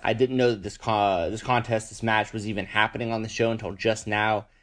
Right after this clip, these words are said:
That is not a part of my written predictions on daily D D T dot com. This must have been made, um,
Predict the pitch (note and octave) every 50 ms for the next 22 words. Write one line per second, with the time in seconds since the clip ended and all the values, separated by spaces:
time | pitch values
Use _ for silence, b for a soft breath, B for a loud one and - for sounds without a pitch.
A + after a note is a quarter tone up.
0 | _ _ - A#2+ A2+ G#2+ G#2 A2 B2+ D3+ D#3 D#3 C3 - - B2+ B2 A#2 - -
1 | G#2 G#2+ G2 G2 G#2+ A#2 G2+ G#2+ G#2+ A2 G#2 G2+ G2+ - - G#2 F#2+ - F#2 G2
2 | G2 G#2 G2+ G2 G2+ F#2+ G2 F#2+ F2+ F2+ - G#2 G2 G2 D#2 - - - A2 G#2+
3 | G#2+ G#2+ G#2 G2+ G2+ _ _ _ _ _ _ _ - - A2+ - C3+ D3 E3 F3
4 | - - B2 A#2 A#2 G#2+ G2+ G2+ G2 G2+ G#2+ A2 G#2+ G#2+ G#2 G#2 G2 F#2 G2 F#2+
5 | _ _ _ _ _ _ _ _ _ _ _ _ _ _ _ _ _ _ _ _
6 | _ _ - - G#2 G2+ G2 F#2 E2+ E2 D#2+ D2 B1+ A#1 - -